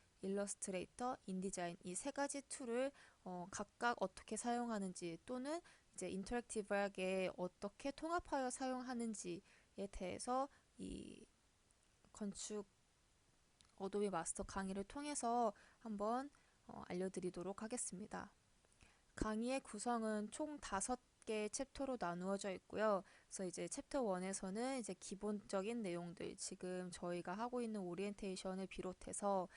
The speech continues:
인터페이스와 이제 각각의 프로그램에 대한, 어, 설정, 단축키 이런 것들을 알아보도록 하고요.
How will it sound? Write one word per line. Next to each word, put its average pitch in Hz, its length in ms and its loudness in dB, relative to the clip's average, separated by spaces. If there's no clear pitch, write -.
인터페이스와 214 920 0
이제 190 140 -10
각각의 220 640 0
프로그램에 294 600 2
대한, 185 680 2
어, 196 320 -6
설정, 214 580 -2
단축키 202 640 -4
이런 196 240 -2
것들을 196 380 0
알아보도록 180 720 0
하고요. 196 540 6